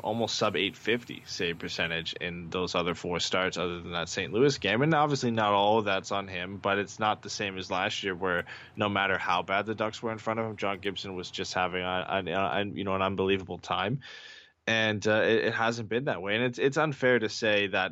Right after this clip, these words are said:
that was gonna continue to happen. You know, we've seen some very good goaltenders stumble this year. We, you know, Ben Bishop early on in the season, he's turned it around now, but he was struggling. He was up for a Vezina last year.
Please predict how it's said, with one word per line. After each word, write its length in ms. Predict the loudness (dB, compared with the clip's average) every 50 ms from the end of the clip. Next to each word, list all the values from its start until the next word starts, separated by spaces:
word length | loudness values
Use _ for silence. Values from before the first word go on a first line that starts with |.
| -4 -8 -4
that 180 | -2 -2 -2 -2
was 140 | -6 -8 -8
gonna 200 | -8 -8 -8 -8
continue 420 | -10 -12 -10 -10 -8 -8 -6 -6
to 80 | -6 -4
happen. 340 | -4 -4 -4 -4 -8 -12 -14 -16 -20 _ _ _ -2
You 60 | 2
know, 40 | 2
we've 160 | 4 4 2
seen 300 | 2 2 2 2 0 -2
some 280 | -6 -8 -8 -8 -4 0
very 260 | 2 4 4 4 4
good 160 | 2 -2 -2
goaltenders 440 | -2 -2 -2 -2 -2 -2 -2 -2 -2
stumble 300 | 0 0 0 0 0 -2
this 240 | -2 -4 -6 -4 -4
year. 140 | -4 -6
We, 140 | -6 -6 -6
you 80 | -4 -4
know, 100 | -4 -2
Ben 220 | 0 0 0 0
Bishop 260 | 0 0 0 -2 -2 -2
early 300 | 0 2 4 6 6 6
on 180 | 4 4 2
in 80 | 0 -4
the 60 | -6
season, 380 | -8 -6 -8 -8 -8 -8 -8 -8
he's 160 | -8 -8 -4
turned 200 | -2 0 2 2
it 100 | 2 2
around 260 | 0 0 -2 -2 -2
now, 160 | 0 0 0 0
but 100 | 0 -2
he 140 | -2 -2 -2
was 140 | -2 -4
struggling. 480 | -4 -4 -4 -4 -4 -4 -4 -4 -4 -6 -8 -12 -16 -16 -18 -6 -2
He 60 | -2
was 120 | 0 2
up 140 | 2 0 2
for 140 | 2 2 2
a 40 | 4
Vezina 400 | 4 2 2 0 0 -2 -2 0
last 380 | 2 2 2 0 -2 -2 0
year. 200 | 2 2 2 2